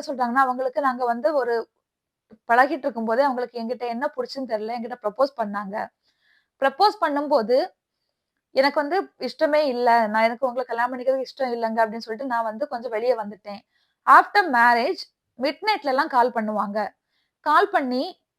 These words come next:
ரொம்பவும் டா-, எனக்கு அது ரொம்ப டார்ச்சரா இருந்துச்சு. எனக்கும் என் ஒய்ஃபுக்கும் சண்டை வர ஆரம்பிச்சிச்சு. "ஏன் இந்த டைம்ல எல்லாம் கால் பண்றாங்க?" அப்படின்னு சொல்லுவேன். நான் அப்போ கூட வைஷுக்கு தான் சப்போர்ட் பண்ணுவேன். பாவம் அந்த பொண்ணு, ரொம்ப கஷ்டப்படுற பொண்ணு அப்படின்னு சொல்லுவேன். "சரி இருக்கட்டுங்க, பகல்ல கால் பண்ணட்டும், நைட் ஏன் கால் பண்றாங்கன்னு?" சொல்லி நான் வந்து,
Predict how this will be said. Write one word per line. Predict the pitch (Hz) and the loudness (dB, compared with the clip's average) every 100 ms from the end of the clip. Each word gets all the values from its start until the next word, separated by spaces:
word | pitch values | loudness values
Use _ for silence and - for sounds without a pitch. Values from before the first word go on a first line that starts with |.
| _ _ _ | _ _ _
ரொம்பவும் | 269 330 392 403 370 - | -2 2 2 2 2 2
டா-, | 247 - _ _ | 2 2 _ _
எனக்கு | 240 254 | -8 0
அது | 277 | 2
ரொம்ப | 254 294 | 2 0
டார்ச்சரா | 285 277 - 339 | 0 0 2 0
இருந்துச்சு. | 254 220 240 | 0 -2 -4
எனக்கும் | 240 254 302 285 | -4 -4 -2 -2
என் | 254 | 0
ஒய்ஃபுக்கும் | 233 262 262 | 0 0 -4
சண்டை | 302 247 233 | -6 -6 -4
வர | 262 247 | 0 2
ஆரம்பிச்சிச்சு. | 226 214 - 208 - 214 185 _ _ _ | 2 -4 -10 -10 -6 -8 -8 _ _ _
"ஏன் | 294 311 | 0 0
இந்த | 285 | 0
டைம்ல | 311 262 | 0 0
எல்லாம் | 254 262 | 0 0
கால் | 233 233 | -2 -2
பண்றாங்க?" | 233 220 220 220 | -4 -2 -2 -4
அப்படின்னு | 247 | -8
சொல்லுவேன். | 220 240 | -10 -8
நான் | 277 247 247 | -4 -2 -2
அப்போ | - 294 311 | -2 -2 -2
கூட | 311 320 | 0 0
வைஷுக்கு | 254 254 247 262 | 0 -4 -6 -6
தான் | 269 | -8
சப்போர்ட் | 214 226 | -10 -10
பண்ணுவேன். | 214 208 202 208 - _ _ _ | -8 -8 -6 -8 -10 _ _ _
பாவம் | 240 240 262 | 4 6 6
அந்த | 254 226 | 2 -2
பொண்ணு, | 226 214 220 214 - | -4 -4 0 -2 -2
ரொம்ப | 220 247 | -8 -8
கஷ்டப்படுற | 226 - 247 247 226 | -6 -6 -6 -4 -4
பொண்ணு | 220 220 220 | -4 -4 -4
அப்படின்னு | 214 220 | -6 -8
சொல்லுவேன். | 208 202 190 _ _ _ | -6 -6 -10 _ _ _
"சரி | - 285 | -4 -2
இருக்கட்டுங்க, | 294 - 226 247 320 | -2 -2 -4 -4 -2
பகல்ல | - 262 320 | 0 0 0
கால் | 330 233 | 0 -2
பண்ணட்டும், | 233 220 226 | -4 -6 -6
நைட் | 240 254 294 | -4 -4 -4
ஏன் | 285 | -4
கால் | 247 233 | -4 -4
பண்றாங்கன்னு?" | 214 214 214 | -6 -6 -8
சொல்லி | 214 226 269 | -8 -8 -4
நான் | 254 233 | -2 -2
வந்து, | 226 349 | -6 -10